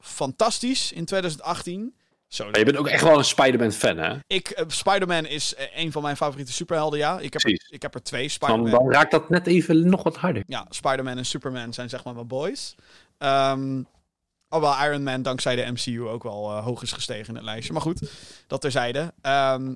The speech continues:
Speaker 1: ja, de, de tweeduizend achttien game was fantastisch. Miles Morales vond ik heel tof. Ehm, Ondanks dat ik bij launch de prijs te hoog vond, maar whatever. Eh, nu is hij toch goedkoper, who cares. Ehm,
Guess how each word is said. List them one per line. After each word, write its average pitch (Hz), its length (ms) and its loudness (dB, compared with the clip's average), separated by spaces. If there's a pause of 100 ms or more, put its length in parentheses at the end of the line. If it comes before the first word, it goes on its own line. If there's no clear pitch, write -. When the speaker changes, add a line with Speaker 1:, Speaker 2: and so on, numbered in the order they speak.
(140)
Speaker 1:
ja, 165 180 0
de, 175 100 2
de 175 120 0
tweeduizend 185 380 2
achttien 185 220 0
game 170 140 4
was 143 140 -2
fantastisch. 131 560 -4
Miles 156 280 0
Morales 170 400 2
vond 147 140 -8
ik 131 80 -8
heel 156 320 2
tof. 131 360 -2 (460)
Ehm, 117 640 -2 (1120)
Ondanks 156 340 -2
dat 147 120 2
ik 135 120 -4
bij 143 220 2
launch 147 300 2
de - 120 -4
prijs 127 280 -4
te - 80 -6
hoog 123 200 -4
vond, 110 260 -10
maar 107 320 -10
whatever. 110 360 -10 (560)
Eh, 113 240 -4
nu 127 160 -4
is 117 80 -4
hij 113 80 -12
toch - 140 -10
goedkoper, 104 400 -12
who 104 100 -12
cares. 113 300 -12 (520)
Ehm, 139 440 0